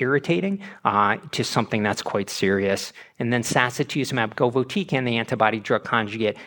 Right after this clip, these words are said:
that has the irinotecan-like drug attached to it, has irinotecan-like side effects. So it can cause cytopenias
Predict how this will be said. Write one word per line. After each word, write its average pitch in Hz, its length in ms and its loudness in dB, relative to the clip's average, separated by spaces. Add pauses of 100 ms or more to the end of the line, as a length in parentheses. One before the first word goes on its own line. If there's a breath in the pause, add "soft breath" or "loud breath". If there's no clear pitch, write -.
(120 loud breath)
that 113 160 2
has 117 220 0
the 127 80 4
irinotecan-like 117 1120 -2
drug 123 260 0
attached 127 480 0
to 147 120 4
it, 151 160 4 (200 loud breath)
has 113 480 0
irinotecan-like 113 1120 0
side 135 320 4
effects. 92 380 -4
So 117 100 0
it 101 80 -2
can 104 140 -4
cause 95 400 2
cytopenias 123 920 0